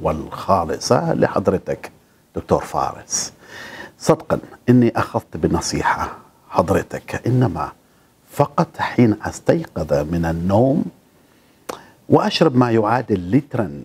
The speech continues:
من الماء الساخن وبدرجة مئوية كما بينتها حضرتك. طبعًا هذا طبقته على نفسي منذ شهرين تقريبًا، ومن حينها ولحد الآن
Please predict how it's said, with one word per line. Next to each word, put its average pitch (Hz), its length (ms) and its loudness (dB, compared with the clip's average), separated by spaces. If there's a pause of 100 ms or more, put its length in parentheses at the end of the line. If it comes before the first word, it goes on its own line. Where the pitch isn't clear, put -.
(120)
من 113 180 2
الماء 135 340 -2
الساخن - 760 -2 (280)
وبدرجة 87 580 2
مئوية 110 500 2
كما 85 240 -4
بينتها 82 920 -6 (460)
حضرتك. - 720 -2 (880)
طبعًا 156 440 2
هذا 120 580 0 (480)
طبقته 98 640 2
على 92 200 2
نفسي 120 460 -2 (400)
منذ 113 520 4
شهرين 78 760 0 (640)
تقريبًا، 82 580 0 (420)
ومن 107 320 6
حينها 117 580 2 (800)
ولحد 90 420 2
الآن 113 580 2